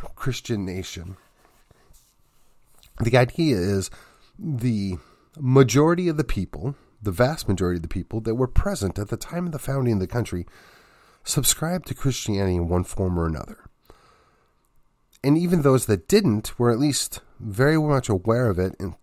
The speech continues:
if not in sympathy with it, they were in syncope with it, which is to say that while they maybe didn't resurrect, or they didn't,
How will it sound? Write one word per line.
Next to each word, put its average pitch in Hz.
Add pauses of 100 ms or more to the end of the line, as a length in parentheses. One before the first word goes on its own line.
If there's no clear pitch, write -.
(320)
if 131
not 110
in -
sympathy -
with 95
it, 98 (560)
they 110
were 101
in 95
syncope -
with 82
it, -
which 139
is 131
to 127
say 127
that 110 (560)
while 123
they 123
maybe 127
didn't 110 (120)
resurrect, 113 (240)
or 104
they 98
didn't, 104